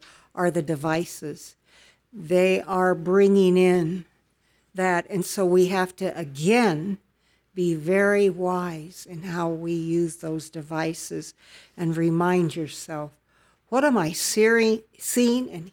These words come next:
hearing that's coming through this little thing? Is it a delusional, um, is it a delusion energy frequency? Is it a distortion? Does it have distortion waves and the sound distortion?"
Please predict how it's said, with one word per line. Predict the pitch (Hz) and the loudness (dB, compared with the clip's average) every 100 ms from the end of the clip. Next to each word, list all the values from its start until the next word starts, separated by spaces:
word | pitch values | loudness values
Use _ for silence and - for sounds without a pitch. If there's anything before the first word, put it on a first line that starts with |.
| _ | _
hearing | 226 285 285 185 147 143 _ _ _ _ - | -2 2 4 2 -2 -16 _ _ _ _ -20
that's | 180 - | -18 -14
coming | - 226 208 | -2 2 2
through | 190 226 214 | 0 -4 -4
this | 180 180 - | -4 -6 -8
little | 180 170 | -6 -6
thing? | - 165 156 175 _ _ _ _ _ | -10 -12 -12 -18 _ _ _ _ _
Is | - 180 214 | -4 0 2
it | 202 | 2
a | 180 | 0
delusional, | 160 170 175 202 214 - 214 220 214 202 _ - - _ - | 0 2 4 6 4 4 4 6 4 2 _ -20 -20 _ 0
um, | 208 185 175 - | 2 4 2 2
is | 214 175 | 2 4
it | 185 | 4
a | 175 | 4
delusion | 180 185 214 226 240 214 196 - | 4 6 6 6 6 4 4 2
energy | 196 214 208 254 | 4 4 2 -4
frequency? | 226 - 226 - 247 220 - 262 285 277 _ _ - - - | -6 -6 -8 -6 -6 -6 -6 -6 -6 -8 _ _ -20 -20 -2
Is | 185 156 | 0 2
it | 170 | 2
a | 156 | 2
distortion? | 170 - - - 175 190 190 - 247 202 | -2 -8 -10 -6 -2 -2 -2 -4 -4 -2
Does | 165 151 | -4 -6
it | 165 | -8
have | 151 160 | -10 -10
distortion | - - - 190 185 - 208 | -16 -12 -2 0 2 -2 0
waves | 208 196 202 202 - - - - - | 2 4 4 2 -4 -20 -20 -20 -4
and | 185 175 214 | 0 0 -2
the | 175 | -8
sound | - - 196 185 196 190 | -8 -6 0 2 2 2
distortion?" | 190 - - 202 208 202 - 220 233 | -2 -6 -2 0 0 -2 -4 -4 -4